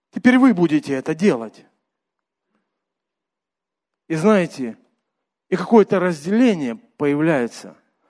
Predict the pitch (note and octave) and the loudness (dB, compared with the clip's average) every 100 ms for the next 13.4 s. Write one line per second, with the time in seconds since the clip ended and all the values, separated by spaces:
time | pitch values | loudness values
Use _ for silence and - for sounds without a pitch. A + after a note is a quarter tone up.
0 | _ _ _ _ _ C#3 F3+ E3+ F#3+ F#3 | _ _ _ _ _ -2 0 0 -2 0
1 | F#3 D3 D#3+ F#3 E3 C#3 C3 C3 D3 D#3 | 0 0 -2 0 0 -2 -4 -2 -4 -2
2 | F#3+ D3 G#2+ G2 _ _ _ _ _ _ | -2 -4 -10 -18 _ _ _ _ _ _
3 | _ _ _ C3+ F3+ F#3 A3+ G3 C#3 B2+ | _ _ _ -6 -2 2 2 0 -4 -6
4 | - A3+ F#3+ - A3+ - A3 B3+ A3 G3 | 0 0 0 -4 -4 -4 0 2 2 2
5 | F#3 G#3 A3 B3 D3+ C3+ G#2+ F#2+ _ _ | 0 2 4 4 4 -2 -6 -12 _ _
6 | _ _ _ _ _ _ _ _ _ - | _ _ _ _ _ _ _ _ _ -4
7 | D#3+ - C#4+ C4+ G3 E3 F3+ E3+ D3 C3 | -4 2 4 4 2 2 0 -2 -6 -4
8 | A#2 G#2 - A#3 G3+ B2+ - _ _ _ | -4 -8 0 4 6 4 -2 _ _ _
9 | _ _ _ - A3 G#3+ F#3 F#3 F3+ G3 | _ _ _ -4 2 4 4 4 4 4
10 | F#3+ F3 - A2+ A#2 G#2 - B2+ C#3+ A2+ | 4 0 -6 -12 -10 -12 -12 -8 -8 -8
11 | G#2 _ _ _ G3+ A3+ E3+ B2+ D3 C3 | -12 _ _ _ 4 4 4 -2 -6 -4
12 | C#3 D3 B2 - F#2+ - _ _ - C#3+ | -6 -8 -12 -14 -20 -20 _ _ -14 -4
13 | G#3+ A3+ C3+ - | 0 0 -2 -10